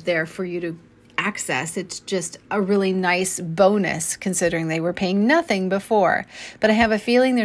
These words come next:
not gonna get away with that for too much longer, especially as they have sound on now. Next thing you know, Content I D is gonna slide right in there and start collecting a lot more royalties. This is Jacqueline Jax for the Daily Jax on A B A Live Radio.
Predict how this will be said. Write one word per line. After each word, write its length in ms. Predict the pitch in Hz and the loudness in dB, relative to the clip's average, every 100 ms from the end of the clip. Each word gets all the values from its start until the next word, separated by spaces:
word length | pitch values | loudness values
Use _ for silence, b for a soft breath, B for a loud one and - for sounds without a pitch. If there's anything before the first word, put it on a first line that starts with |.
| 196 | 0
not 80 | 180 | -2
gonna 140 | 180 | -4
get 140 | 170 165 | -4 -2
away 240 | 165 190 | 0 0
with 160 | 269 254 | -2 0
that 200 | 285 277 | -2 -2
for 120 | 294 | -6
too 160 | - | -2
much 240 | 277 269 - | -2 -2 0
longer, 400 | 254 247 240 240 | 2 2 2 0
especially 720 | 208 - 208 202 - 196 190 | -2 -2 -2 0 0 -2 0
as 200 | 180 175 | -2 -2
they 140 | 175 | -2
have 200 | 180 170 | -2 -4
sound 380 | - 170 160 165 | -4 -6 -4 0
on 260 | 202 226 226 | 0 2 2
now. 340 | 220 220 220 B B B B _ - | 2 0 -4 B B B B _ -2
Next 280 | 185 190 | 0 0
thing 160 | 247 240 | 2 4
you 80 | 277 | 4
know, 320 | 294 285 226 | 6 6 4
Content 440 | 202 190 190 226 | 2 -2 0 0
I 140 | 233 247 | 2 2
D 200 | 269 240 | 2 2
is 100 | 185 | 0
gonna 200 | 180 151 | -2 -4
slide 460 | - 165 165 180 196 | -4 0 4 4 6
right 220 | 196 202 | 4 4
in 160 | 208 | 0
there 220 | 196 151 - | 0 0 -2
and 200 | - 165 | -4 -4
start 280 | 175 170 | -4 -4
collecting 420 | - 180 165 165 156 | 0 -2 -2 -8 -4
a 100 | 175 | -4
lot 360 | 160 143 123 | -4 -4 -4
more 180 | 185 175 | -4 -2
royalties. 720 | 170 160 151 151 170 - - - - | 0 0 -2 -4 -10 -12 -14 -18 -8
This 180 | 214 254 | -4 -2
is 120 | 240 | 0
Jacqueline 400 | 240 220 233 226 | 0 0 0 0
Jax 320 | 226 277 - | 2 2 -2
for 100 | - | -2
the 80 | 220 | 0
Daily 300 | 196 190 185 | 2 0 2
Jax 400 | 202 226 247 - | 2 2 0 -4
on 180 | 185 185 | -4 -2
A 200 | 196 202 | -2 -2
B 200 | 202 - | -2 -2
A 160 | 196 | -2
Live 280 | 196 180 175 | 0 0 0
Radio. 440 | 185 190 220 226 | -2 0 2 0